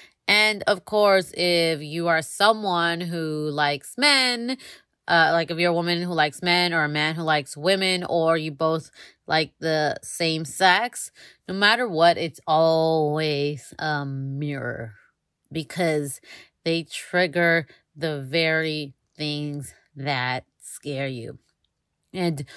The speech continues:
one of those things is the people pleasers and the not feeling good enough. And I wish someone told me this a long time ago.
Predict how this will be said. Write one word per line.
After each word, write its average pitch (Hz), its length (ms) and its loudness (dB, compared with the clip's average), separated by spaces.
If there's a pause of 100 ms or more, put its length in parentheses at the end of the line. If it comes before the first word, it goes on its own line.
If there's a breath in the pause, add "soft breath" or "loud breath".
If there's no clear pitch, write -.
(400 loud breath)
one 190 320 6
of 190 240 -4
those 160 300 0
things 151 500 -4 (100)
is 147 680 -4 (400)
the 170 340 2
people 294 260 0
pleasers 135 800 -4
and 165 360 -2
the 156 180 -6
not 180 320 0
feeling 214 440 0
good 196 220 2
enough. 147 560 0 (520 loud breath)
And 196 300 0
I 208 100 6
wish 294 240 0
someone 220 400 4
told 185 320 0
me 180 120 0
this 151 280 -4
a 165 160 2
long 175 680 4
time 160 480 0
ago. 156 540 0